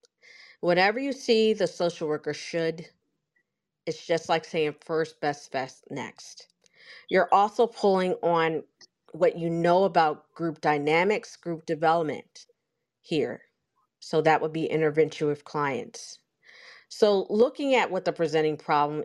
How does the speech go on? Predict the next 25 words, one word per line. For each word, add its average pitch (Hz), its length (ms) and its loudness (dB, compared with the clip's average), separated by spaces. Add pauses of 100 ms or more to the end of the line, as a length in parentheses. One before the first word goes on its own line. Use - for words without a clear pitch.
is, 143 420 -2
it's 156 260 -2
a 180 80 -2
support 262 600 -4
group, - 400 -16 (420)
right? 165 260 0
So 175 140 -2
we 170 80 0
gotta 185 240 2
know 202 340 2
what 165 180 0
a 165 40 0
support 165 500 -6
group 160 200 -6
is. 196 200 0
That's 139 220 -6
the 175 100 -4
other 185 140 -2
part, - 280 -6
what 156 180 -6
type 214 320 -8
of 147 120 -16
group 135 240 -12
it 104 120 -14
is. - 340 -20